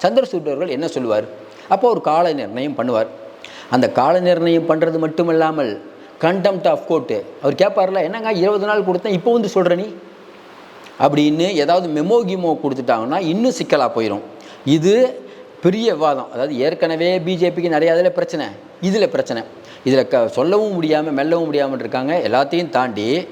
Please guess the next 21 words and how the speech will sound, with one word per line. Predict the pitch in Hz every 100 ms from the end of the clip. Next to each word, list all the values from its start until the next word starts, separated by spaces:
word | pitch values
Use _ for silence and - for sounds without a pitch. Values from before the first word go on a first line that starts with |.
| - - - -
அந்த | 123 175 196 190
இருக்கக்கூடிய | 180 196 170 151
அந்த, | 135 123 120 120
அ, | 113 110
தலைவர் | 120 160 135 143 185 - - -
அவர் | 196 196
ஒரு | 175 196
அரசாங்க | 151 165 160 139
அதிகாரி, | 120 113 117
அவர் | 139 156
எவ்வளவு | 151 165 220 214
நாள் | 214 208
பி | 180
ஜே | 185 180
பி |
பாதுகாக்கும்? | 175 170 170 165 147 175 -
இங்க | 160 151
அஜித் | 147 202 165
திவாரி | 156 147
மேல | 131 127
தான் | 117